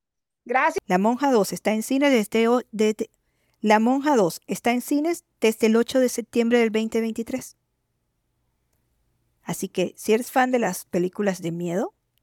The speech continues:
Speaker 2: me cuentas cuáles son tus favoritas.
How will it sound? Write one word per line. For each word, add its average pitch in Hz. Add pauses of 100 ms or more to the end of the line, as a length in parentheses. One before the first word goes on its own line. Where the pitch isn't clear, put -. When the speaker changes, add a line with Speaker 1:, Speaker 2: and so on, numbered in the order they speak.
(1120)
Speaker 2:
me 190
cuentas 202
cuáles 202
son 202
tus 214
favoritas. 196